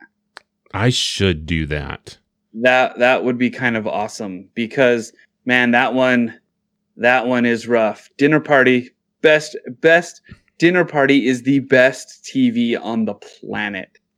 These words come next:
Speaker 1: Think so? Do you think it's, do you think
Speaker 2: Oh, oh, yeah.
Speaker 1: Office is better than Seinfeld?
Speaker 2: I think it's different. I don't think you can
Speaker 1: Yeah.
Speaker 2: compare those two.
Speaker 1: Well, then we won't compare
Speaker 2: Right.
Speaker 1: those two.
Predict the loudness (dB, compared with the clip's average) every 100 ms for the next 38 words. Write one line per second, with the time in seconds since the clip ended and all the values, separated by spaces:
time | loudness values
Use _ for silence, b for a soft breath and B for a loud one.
0 | -20 -6 -4 2 2 2 0 0 0 -2
1 | -2 -2 0 4 2 4 4 2 2 0
2 | 0 -4 -2 0 0 0 -4 -6 -4 -4
3 | -4 -4 -6 -14 _ _ _ _ _ _
4 | _ _ -20 _ _ _ _ _ _ _
5 | _ 0 0 0 -2 -2 -2 -4 -4 -2
6 | -2 -2 -4 -6 -6 -4 -6 -6 -6 -8
7 | -10 -10 -10 -10 -12 -20 _ -4 0 0
8 | 0 0 0 0 -2 0 0 0 -4 -8